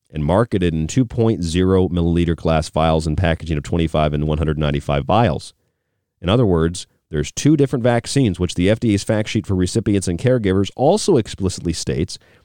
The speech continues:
there's a difference between Comirnaty and the Pfizer-BioNTech covid nineteen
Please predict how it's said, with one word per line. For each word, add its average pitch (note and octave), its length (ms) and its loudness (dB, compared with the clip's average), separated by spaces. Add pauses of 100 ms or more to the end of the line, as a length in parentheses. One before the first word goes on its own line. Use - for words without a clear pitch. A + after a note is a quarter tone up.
there's G#2+ 140 0
a G#2+ 60 2
difference D#3 360 0
between A#2+ 320 0
Comirnaty E3+ 640 0 (880)
and A#2+ 140 2
the A2+ 60 2
Pfizer-BioNTech G2 920 2
covid E2+ 340 0
nineteen D2+ 640 -2